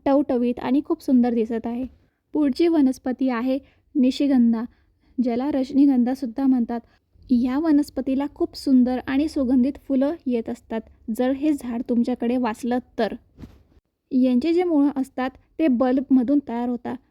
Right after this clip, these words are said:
म्हणजे याचा जो बेस असतो, तो कांद्यासारखा असतो, ज्याच्यात already पाणी असतं. जर तुम्ही याला जास्त पाणी दिलं, ते कांदे अशा प्रकाराने सडतात, म्हणजे जे बल्ब असतं, ते पूर्ण गळून जातं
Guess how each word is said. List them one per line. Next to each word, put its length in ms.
म्हणजे 460
याचा 260
जो 160
बेस 360
असतो, 260
तो 120
कांद्यासारखा 800
असतो, 400
ज्याच्यात 440
already 640
पाणी 360
असतं. 380
जर 260
तुम्ही 280
याला 240
जास्त 280
पाणी 400
दिलं, 300
ते 60
कांदे 500
अशा 220
प्रकाराने 600
सडतात, 420
म्हणजे 260
जे 120
बल्ब 440
असतं, 300
ते 60
पूर्ण 340
गळून 380
जातं 340